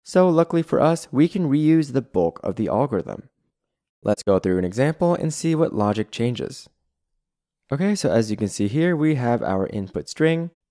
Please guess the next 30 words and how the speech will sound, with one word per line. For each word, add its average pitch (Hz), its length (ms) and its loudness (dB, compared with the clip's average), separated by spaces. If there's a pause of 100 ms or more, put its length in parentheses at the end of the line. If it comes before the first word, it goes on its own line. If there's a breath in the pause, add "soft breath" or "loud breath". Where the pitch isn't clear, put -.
(160)
as 120 180 0
well 165 240 4
as 127 160 2
the 104 160 0
two 95 240 -2
variables 90 480 2
we 107 100 -2
had 131 280 -2
in 147 100 -4
the 156 100 -2
previous 80 400 -4
problem. 123 520 -4 (360)
But 110 140 4
remember, 160 480 2
I 147 140 0
had 170 180 0
just 156 240 2
said 151 360 2 (100)
we 170 200 4
no 180 200 4
longer 175 300 2
care 156 280 2
about 127 240 0
the 127 140 2
integer 139 420 0
count 101 320 -2
of 104 100 -6
the 127 280 -2
min 92 420 0
adds. 120 680 -4